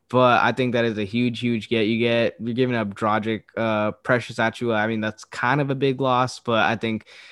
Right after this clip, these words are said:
getting Dwayne Dedmon last year in the trade deadline and retaining Dwayne Dedmon again this year, which I didn't mention,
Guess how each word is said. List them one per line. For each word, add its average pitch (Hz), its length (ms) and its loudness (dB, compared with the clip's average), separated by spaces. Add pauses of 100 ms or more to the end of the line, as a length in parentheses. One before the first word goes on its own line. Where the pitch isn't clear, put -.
(120)
getting 143 280 4
Dwayne 127 320 2
Dedmon 120 460 2
last 113 280 0
year 123 60 -4
in 117 80 -2
the 107 60 -2
trade 104 320 -4
deadline 110 380 -2
and 104 200 -4
retaining 120 540 -4
Dwayne 113 280 -4
Dedmon 110 380 -2
again 104 240 -4
this 107 240 -6
year, 113 80 -2
which 110 160 -6
I 101 80 -8
didn't 98 260 -8
mention, 110 460 -6